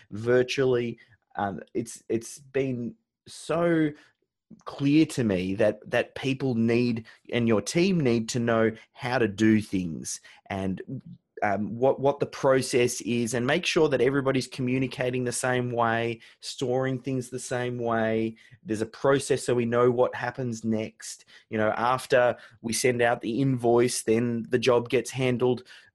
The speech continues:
uh, over to our operations team who sets them up in our project management platform. Like that, that flow needs to be very clear, uh,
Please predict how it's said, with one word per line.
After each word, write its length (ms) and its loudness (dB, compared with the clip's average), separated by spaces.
uh, 200 -2
over 300 2
to 320 4
our 300 4
operations 640 2
team 340 -2
who 100 0
sets 300 -2
them 160 -2
up 160 -2
in 80 0
our 100 0
project 480 0
management 560 -2
platform. 600 -2
Like 200 -2
that, 240 0
that 240 -4
flow 540 4
needs 480 0
to 100 -8
be 120 0
very 340 4
clear, 640 0
uh, 80 -4